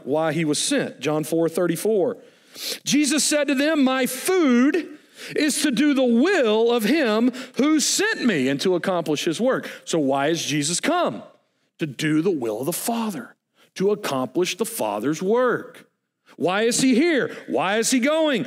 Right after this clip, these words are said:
Why has he been sent to do the Father's will? The next chapter in John, John chapter five, verse thirty, "I can do nothing on my own." And, and check this out. That's not a statement of inability. That's a statement of dependability, of obedience,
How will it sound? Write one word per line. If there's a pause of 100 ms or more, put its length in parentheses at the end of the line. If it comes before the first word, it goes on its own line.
(140)
Why
has
he
been
sent
to
do
the
Father's
will? (920)
The
next
chapter
in
John,
John
chapter
five,
verse
thirty, (200)
"I
can
do
nothing
on
my
own." (2000)
And,
and
check
this
out.
That's
not
a
statement
of
inability.
That's
a
statement
of
dependability,
of
obedience,